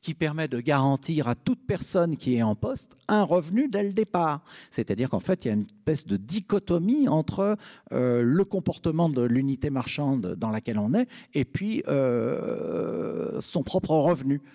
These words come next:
qui intervient. Et donc, d'office, il y a la possibilité d'avoir des revenus.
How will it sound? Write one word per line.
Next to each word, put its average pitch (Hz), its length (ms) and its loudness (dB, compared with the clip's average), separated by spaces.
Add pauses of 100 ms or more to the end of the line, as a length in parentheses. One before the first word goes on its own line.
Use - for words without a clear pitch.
(260)
qui 120 160 -2
intervient. 117 500 -2 (460)
Et 147 80 0
donc, 180 320 2
d'office, 220 800 2
il 160 40 4
y - 20 4
a 143 40 4
la 143 60 4
possibilité 131 640 0
d'avoir 196 280 2
des 202 80 4
revenus. 180 440 0